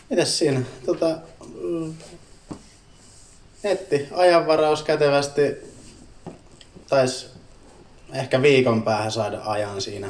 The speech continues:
silloin, kun otin, et maanantai-aamuna kahdeksan neljäkymmentä sitten sinne, et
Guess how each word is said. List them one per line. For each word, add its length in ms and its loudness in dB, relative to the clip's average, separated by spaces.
silloin, 380 -6
kun 140 -6
otin, 340 -4
et 220 -10
maanantai-aamuna 1040 4
kahdeksan 580 2
neljäkymmentä 800 0
sitten 280 -12
sinne, 320 -10
et 300 -14